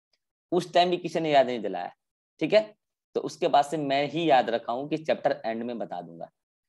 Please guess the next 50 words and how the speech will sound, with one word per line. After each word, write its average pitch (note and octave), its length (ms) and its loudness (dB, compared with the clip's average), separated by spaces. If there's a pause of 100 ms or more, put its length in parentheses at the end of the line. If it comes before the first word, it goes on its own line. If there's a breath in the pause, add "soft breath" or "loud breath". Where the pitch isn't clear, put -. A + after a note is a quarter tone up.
(160)
तो - 100 -4
कल D#3 220 4
वाली D3 200 4
क्लास C#3+ 300 4
में C#3 100 -6
मैं E3+ 240 -2 (460)
आपको A#2 340 0 (360)
जो A#2 160 0 (160)
organism C#3 520 6
environment C3 400 0
वाले C3 160 2
चैप्टर B2 300 -6
में B2+ 120 -6
मैंने B2 180 -2
आपको A#2 220 -2
बताया A2 220 4
था A#2 120 -2
क्या, C#3 300 0 (100)
ग्राफ, G#2+ 480 0 (160)
मतलब C#3 180 2
कि C#3+ 100 0
वो, C3 160 4
अ, - 140 -2
इकोलॉजिकल B2 520 -2
इंटरेक्शन, A2+ 480 -4 (360 soft breath)
तो D3+ 60 0
उससे - 340 -2
रिलेटेड D#3+ 360 2
कुछ F3 140 -4 (120)
ग्राफ्स C#3+ 440 4
आपके - 200 -2
एग्जाम B2 260 -2
में C#3+ 140 -4
डायरेक्टली A2+ 300 -2
पूछे C3 360 -2
जा A2 160 2
रहे F#2 160 -8
हैं, E2+ 200 -16 (440)
तो - 40 -4
उस A2+ 160 -10
ग्राफ्स B2 260 4
को - 80 -6
मैं B2+ 120 -2
एक A2+ 120 -6
बार B2+ 140 6
एक्सप्लेन G2 440 -8
कर - 120 -18
दूंगा, E2+ 260 -16 (120)
ठीक D3 120 0
है। B3 120 4